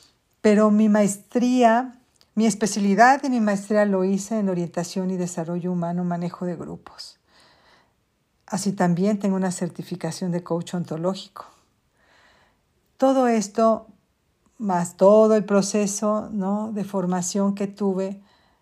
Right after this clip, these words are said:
me ha permitido llegar a este momento donde quiero presentar a través de este proyecto diferentes herramientas y conceptos que les permitan a ustedes,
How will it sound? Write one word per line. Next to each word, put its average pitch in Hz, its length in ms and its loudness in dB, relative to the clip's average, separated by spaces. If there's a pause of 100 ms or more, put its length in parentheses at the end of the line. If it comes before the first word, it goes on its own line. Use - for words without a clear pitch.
(160)
me 196 180 0
ha 208 160 2
permitido 202 680 -2
llegar 175 600 -2 (440)
a 180 140 -6
este 180 320 -4
momento 170 580 -4
donde 165 280 -8
quiero 190 500 -6 (220)
presentar 170 680 -4
a 165 120 -6
través 165 320 -8
de 175 60 -12
este 175 180 -10
proyecto 170 680 -8 (500)
diferentes 233 760 -2
herramientas 190 1040 -2
y - 20 -12
conceptos 180 840 -6
que 202 100 -2
les 190 160 -2
permitan 226 480 -2
a 214 60 2
ustedes, 202 800 -2